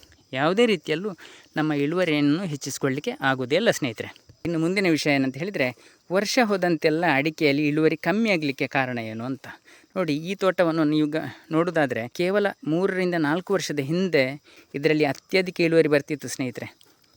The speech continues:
ಆದರೆ ಈಗ ಅತೀ ಕಡಿಮೆ ಇಳುವರಿ ಬಂದಿದೆ. ಈ, ಈ ಅಡಿಕೆ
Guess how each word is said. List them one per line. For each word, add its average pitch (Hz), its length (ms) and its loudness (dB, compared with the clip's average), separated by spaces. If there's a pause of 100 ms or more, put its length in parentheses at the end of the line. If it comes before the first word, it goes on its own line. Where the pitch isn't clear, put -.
(200)
ಆದರೆ 160 300 0 (160)
ಈಗ 185 140 0 (420)
ಅತೀ 190 220 -8 (140)
ಕಡಿಮೆ 156 360 0
ಇಳುವರಿ 139 200 0
ಬಂದಿದೆ. 131 320 -2 (200)
ಈ, 156 40 -8
ಈ 151 180 -6
ಅಡಿಕೆ 143 260 -4